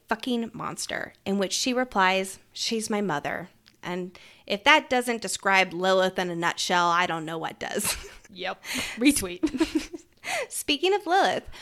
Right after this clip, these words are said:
Speaker 1: Violet confronts her by saying it's not right to let poor male citizens die defenseless, to which Lilith responds, "I never said it was."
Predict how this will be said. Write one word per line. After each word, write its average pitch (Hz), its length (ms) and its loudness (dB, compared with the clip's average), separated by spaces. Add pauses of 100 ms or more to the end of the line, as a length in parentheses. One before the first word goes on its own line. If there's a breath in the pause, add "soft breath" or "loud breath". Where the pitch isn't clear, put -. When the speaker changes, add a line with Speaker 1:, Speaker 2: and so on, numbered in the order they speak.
(220 loud breath)
Speaker 1:
Violet 262 380 4
confronts 277 440 2
her 233 120 0
by 202 120 2
saying 202 380 0
it's - 200 -4
not 202 400 0
right 214 260 0
to - 120 -6
let - 160 -2
poor 196 220 0
male 226 180 -2
citizens 160 540 -6
die 156 240 0
defenseless, - 760 -10 (280 loud breath)
to - 100 0
which 226 240 4
Lilith 233 400 0
responds, 185 580 0
"I 196 80 -2
never 185 340 -2
said 170 220 -6
it - 140 -10
was." - 420 -8